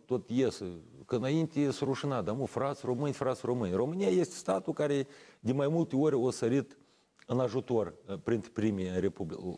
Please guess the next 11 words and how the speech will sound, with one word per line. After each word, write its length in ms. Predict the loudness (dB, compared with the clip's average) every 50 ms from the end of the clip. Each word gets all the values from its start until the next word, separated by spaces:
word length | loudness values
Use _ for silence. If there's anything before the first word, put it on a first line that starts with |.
| -10 -8
la 220 | -2 0 0 0 0
tot 260 | -2 -2 -2 -2 -2
ce 60 | -2
se 80 | -6 -8
întâmplă 360 | -6 -2 -2 -2 -2 0 -2
în 60 | 0
Republica 460 | 0 -2 -2 -4 -6 -4 -2 -2 -2
Moldova. 420 | -2 0 -2 -2 0 0 0 0 -2 -6 -12 -20 -20 -20 -20 -20 -20 -20 -20 -20 -14
Și 140 | -6 -2 0
astăzi 440 | 0 0 0 -2 -4 -4 -4 -4 -2
noi, 400 | 0 0 2 2 2 2 0 -4